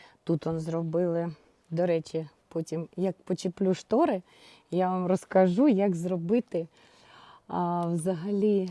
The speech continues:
дешево, сердито ось такі штори. І внизу он там планка. І потім будемо, этот,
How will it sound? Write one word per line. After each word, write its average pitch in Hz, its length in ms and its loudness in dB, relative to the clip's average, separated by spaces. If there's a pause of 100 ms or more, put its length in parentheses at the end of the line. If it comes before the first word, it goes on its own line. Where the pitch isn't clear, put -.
(120)
дешево, 190 680 -2
сердито 196 960 -2 (480)
ось 190 180 -8
такі - 380 -6
штори. 214 640 -2 (2250)
І 190 220 4
внизу 180 520 0
он 180 220 -6
там 262 260 -6
планка. 311 720 -8 (1040)
І 180 240 -6
потім 202 520 -6
будемо, 190 460 -4
этот, 175 500 -10